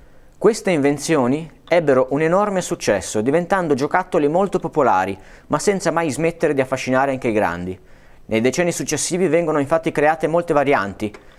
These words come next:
come il prassinoscopio del francese Émile Reynaud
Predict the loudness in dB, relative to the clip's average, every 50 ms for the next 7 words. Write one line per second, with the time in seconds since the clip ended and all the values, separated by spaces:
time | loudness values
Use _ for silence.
0 | -14 -4 -2 0 0 0 0 0 0 -2 -2 -2 -2 -2 -2 -2 -2 0 0 2
1 | 2 2 0 0 -2 -2 -2 -2 -8 -20 -10 -4 -2 -2 0 0 -2 -4 -2 0
2 | 0 0 2 2 2 4 2 2 2 2 0 0 -2 -2